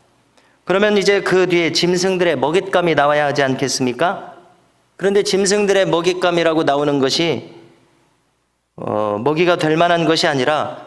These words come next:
사람이 나오고 있습니다. 타락한 목자들, 사람을 와서 먹으라는 겁니다. 자,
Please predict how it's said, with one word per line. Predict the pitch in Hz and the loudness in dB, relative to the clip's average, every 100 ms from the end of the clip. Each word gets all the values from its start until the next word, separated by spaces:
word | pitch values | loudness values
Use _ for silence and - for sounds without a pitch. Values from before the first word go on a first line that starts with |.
| - - | -18 -10
사람이 | - 190 220 226 214 | -4 0 2 2 2
나오고 | 196 175 156 | 2 2 0
있습니다. | 135 - 120 139 120 - - - _ _ _ - | -2 -2 0 0 -2 -4 -12 -20 _ _ _ -10
타락한 | - 185 185 180 185 165 | -4 0 0 -2 -2 -2
목자들, | 139 - 131 113 101 - - - _ _ - | -2 -2 0 0 -4 -10 -20 -20 _ _ -10
사람을 | - 165 190 190 190 180 | -4 -2 0 2 2 2
와서 | 156 143 | 2 0
먹으라는 | 135 135 135 123 113 | 0 0 0 0 -2
겁니다. | 107 104 101 98 - - _ _ _ _ | -2 -2 -2 -4 -14 -20 _ _ _ _
자, | - 120 113 | -6 -4 -4